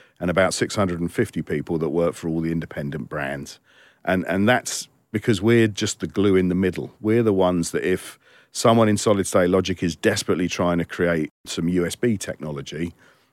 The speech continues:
we can put them in touch maybe with someone at Allen and Heath or Digico who've already gone on that journey and they have that technology. And that allows us to get more products to market faster, more efficiently,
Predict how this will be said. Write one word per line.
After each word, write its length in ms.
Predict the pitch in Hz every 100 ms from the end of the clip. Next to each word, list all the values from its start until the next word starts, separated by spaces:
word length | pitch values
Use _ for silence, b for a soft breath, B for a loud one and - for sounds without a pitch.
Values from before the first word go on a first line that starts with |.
| b
we 240 | 92 110
can 260 | 104 107 92
put 160 | - -
them 140 | 90
in 80 | 85
touch 280 | - - -
maybe 280 | 90 85
with 140 | 85 80
someone 300 | - 85 85
at 100 | 78
Allen 240 | 85 85
and 120 | 82 80
Heath 240 | 82 -
or 100 | 80
Digico 680 | 92 92 85 - 71 73 80 b b
who've 200 | - 90
already 260 | 95 98 98
gone 260 | 92 110 110
on 140 | 82
that 160 | 76 -
journey 400 | - 69 76 85
and 100 | 90
they 120 | 92
have 240 | 127 123
that 180 | - -
technology. 680 | - - 71 67 67 69 - b b
And 120 | - 92
that 220 | 123 87
allows 460 | 104 107 110 104
us 160 | 80 -
to 100 | -
get 220 | 85 85
more 160 | 82 92
products 420 | - 101 87 -
to 80 | -
market 520 | 87 87 82 - 76
faster, 600 | - 87 76 - - 101 107
more 220 | 90 101
efficiently, 720 | 107 85 - - - 73 87